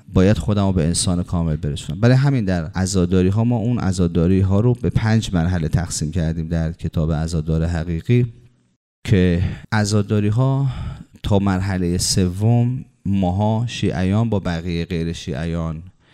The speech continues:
و غیر مسلمان‌ها عزاداریامون مشترک هستش تا مرحلهٔ سوم عزاداری. یعنی اگر گریه هست هم غیر شیعیان گریه دارند و هم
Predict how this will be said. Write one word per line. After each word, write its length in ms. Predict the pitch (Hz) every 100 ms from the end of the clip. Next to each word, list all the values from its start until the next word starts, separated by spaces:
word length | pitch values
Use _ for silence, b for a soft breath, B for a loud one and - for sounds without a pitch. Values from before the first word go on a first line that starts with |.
| b b b -
و 200 | 87 82
غیر 320 | 82 - 87 87
مسلمان‌ها 640 | 90 - 87 87 92 110
عزاداریامون 640 | 107 98 90 87 98 107
مشترک 580 | 98 85 - 87 92 -
هستش 280 | 73 - 73
تا 120 | -
مرحلهٔ 360 | 78 76 80 82
سوم 480 | - 80 78 92 78
عزاداری. 720 | 69 76 71 69 67 71 82 B B B B
یعنی 180 | 90 98
اگر 220 | 107 110
گریه 580 | 110 107 92 90 113 120
هست 500 | 113 110 - - - _ -
هم 260 | - 104 110
غیر 520 | - 87 85 90 80 -
شیعیان 600 | - - - 90 95 113
گریه 340 | 107 104 104
دارند 540 | 98 101 95 95 98 - - _ - 95 82
و 100 | 92
هم 460 | 95 98 101 98